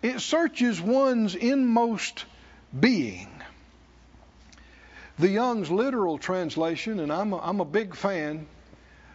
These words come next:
of Doctor Young's work. Uh,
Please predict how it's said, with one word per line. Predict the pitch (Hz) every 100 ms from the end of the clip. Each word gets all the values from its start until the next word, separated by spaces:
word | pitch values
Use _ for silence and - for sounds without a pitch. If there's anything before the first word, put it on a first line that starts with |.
| -
of | 147 147 117 - -
Doctor | 165 160 -
Young's | 147 160 156 135 120 - -
work. | 139 135 - - - - - - - - - - - - - - - - - - - -
Uh, | - 147 139